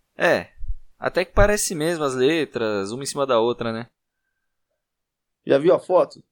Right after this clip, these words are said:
Speaker 2: Lembrou agora?
Speaker 1: Sim, mas deixa eu te perguntar. É, os ingleses simplesmente falaram, "Tô nem aí", e não renovaram o contrato?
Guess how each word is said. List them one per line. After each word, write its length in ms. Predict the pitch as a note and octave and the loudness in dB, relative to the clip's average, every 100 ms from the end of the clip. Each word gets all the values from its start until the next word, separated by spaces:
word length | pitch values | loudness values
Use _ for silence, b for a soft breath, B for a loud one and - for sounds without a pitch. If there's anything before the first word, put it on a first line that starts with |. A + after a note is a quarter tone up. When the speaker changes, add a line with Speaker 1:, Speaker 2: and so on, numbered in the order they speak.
| _ - | _ -12
Speaker 2:
Lembrou 340 | C#3 D#3 E3+ | -8 -4 -4
agora? 320 | C#3+ F#3+ - - _ _ _ _ _ _ _ | -4 -6 -6 -12 _ _ _ _ _ _ _
Speaker 1:
Sim, 380 | - G3+ F#3+ A2 | -2 2 2 0
mas 160 | A#2 | 0
deixa 220 | B2+ C3+ D#3+ | 0 0 0
eu 40 | |
te 100 | - | 4
perguntar. 600 | D#3+ D3+ D3+ C#3 A#2+ E2+ | 4 4 4 6 6 4
É, 300 | F2 F2 E2+ | 2 0 -2
os 140 | F2+ G#2+ | -4 -4
ingleses 300 | G#2 A2+ A#2+ | -2 -2 -2
simplesmente 600 | B2+ C#3 B2+ A#2+ C3+ - | -6 -8 -4 -4 -2 4
falaram, 560 | C#3 A#2+ A2 B2 C#3 | 6 6 6 4 2
"Tô 220 | B2+ C3+ B2+ | 0 2 4
nem 200 | B2+ C3+ | 2 0
aí", 520 | B2+ C3+ E3+ G#3 G3+ | 0 -2 -2 -4 -6
e 320 | F3 E3+ E3 | -6 -8 -6
não 140 | D#3 D3+ | -4 0
renovaram 420 | D3+ D3 C#3+ C#3 | 2 4 6 4
o 40 | |
contrato? 540 | C3 - - - A3 | 2 0 0 2 -4